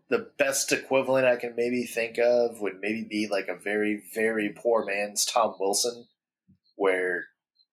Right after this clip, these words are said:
you know, he, he's just kind of the guy that goes out there and causes chaos for two more skilled teammates. Um, and, and we'll, we'll talk about this later, but I know we were kind of, um, discussing where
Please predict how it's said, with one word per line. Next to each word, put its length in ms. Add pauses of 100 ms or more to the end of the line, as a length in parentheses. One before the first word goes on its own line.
(140)
you 100
know, 120
he, 240
he's 280
just 340
kind 160
of 60
the 80
guy 320
that 180
goes 280
out 160
there 180
and 180
causes 440
chaos 580
for 180
two 320
more 200
skilled 400
teammates. 720 (360)
Um, 440
and, 180
and 220
we'll, 340
we'll 120
talk 180
about 160
this 160
later, 240
but 100
I 100
know 400 (200)
we 200
were 440 (100)
kind 140
of, 1400
um, 60 (420)
discussing 880 (200)
where 800